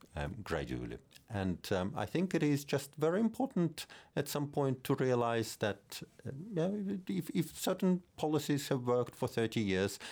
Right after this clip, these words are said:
it doesn't actually mean that they need to work for the next twenty years. It is important to pause a bit and to, um, reconsider one's comparative advantages.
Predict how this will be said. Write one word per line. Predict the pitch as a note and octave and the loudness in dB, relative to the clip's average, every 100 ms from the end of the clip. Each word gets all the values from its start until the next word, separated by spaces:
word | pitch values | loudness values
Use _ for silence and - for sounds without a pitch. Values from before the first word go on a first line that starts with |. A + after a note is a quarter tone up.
| - - | -10 -6
it | G2 | -2
doesn't | C3 B2 C#3+ C#3+ | 0 2 0 0
actually | A#2 - - A2+ G#2+ | -2 -4 -2 0 2
mean | F#2+ F2+ F2+ | 2 4 2
that | F#2 E2 E2 | 0 -2 0
they | F2+ F2+ - - | 0 0 -4 -6
need | F#2+ F2+ F2+ - | 0 0 0 -4
to | F2+ | 0
work | F#2+ F2+ - | 2 2 0
for | - F2+ | -2 0
the | F#2 | 2
next | B2 B2+ - | 2 0 -2
twenty | E2 D2 - | -2 -2 -4
years. | C2+ D2 F#2 - - - A#2+ | -2 0 0 -4 -14 -6 0
It | A#2 | 2
is | A2 | 2
important | A#2 A2+ C#3+ C#3+ C#3 - | 0 0 -2 2 0 0
to | A2 | -6
pause | - F#2 E2+ | -2 -2 -2
a | |
bit | G2+ G3+ - - - | -2 -2 -4 -14 -4
and | G#2+ A2 A2 - - | -2 -2 -6 -16 -10
to, | - G#2+ A2+ C3+ | -2 -2 -2 -4
um, | A2 A#2 | -4 -2
reconsider | A2+ A2 A2 - A2 G#2+ | -4 -2 -4 -2 -2 0
one's | G#2 G#2 - - - - - - _ _ - - - | 0 -2 -6 -14 -16 -20 -20 -20 _ _ -20 -18 -4
comparative | G#2+ G#2+ G#2 G#2+ G#2 | -4 0 -2 -2 -4
advantages. | G2+ A2+ B2 F#2+ - D#2 | -2 -4 -4 -8 -12 -16